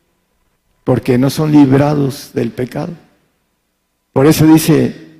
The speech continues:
por ahí, "Tú me hiciste libre". ¿Libre de qué? Libre, en el ocho dos de Romanos, dice que la ley, eh, hablando de Cristo, eh, "porque la ley del Espíritu de vida en Cristo Jesús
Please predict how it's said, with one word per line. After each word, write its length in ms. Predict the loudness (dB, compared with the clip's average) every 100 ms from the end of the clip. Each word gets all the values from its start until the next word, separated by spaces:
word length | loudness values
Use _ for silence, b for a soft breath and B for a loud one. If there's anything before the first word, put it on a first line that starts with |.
| _ _ _ _ _ _
por 160 | -4 -2
ahí, 840 | 2 2 2 0 -2 -6 -16 _ _ _
"Tú 100 | -4
me 100 | -4
hiciste 420 | -6 -10 -6 -4
libre". 320 | 0 0 0
¿Libre 460 | -4 -6 -2 0 0
de 120 | -2
qué? 220 | -2 -6 -4
Libre, 420 | 0 2 0 -4 -10 _ _ _ _ _ _ _ -10
en 100 | -4
el 100 | -2
ocho 220 | -2 -2
dos 200 | -4 -2
de 100 | -2
Romanos, 720 | -2 -2 -4 -6 -10 -18 -20 _ _ _ _ _ _
dice 280 | -8 -4 -4
que 140 | -2
la 120 | -2 0
ley, 720 | 0 0 0 -4 -14 -20 -16
eh, 680 | -10 -8 -8 -10 -12 -10 -6
hablando 340 | -4 -4 -4 -4
de 240 | -4 -4
Cristo, 560 | -2 -2 -4 -6 -10 -10 _ _ _ _ _ _ _ _ _ _ _ _ _
eh, 100 | -8
"porque 240 | -4 -2 0
la 100 | 2
ley 200 | 4 4
del 160 | 4
Espíritu 460 | 2 0 0 0 2
de 80 | 2
vida 180 | 2 2
en 80 |
Cristo 260 | 0 -2 -2
Jesús 640 | -4 -4 -8 -10 -16 -20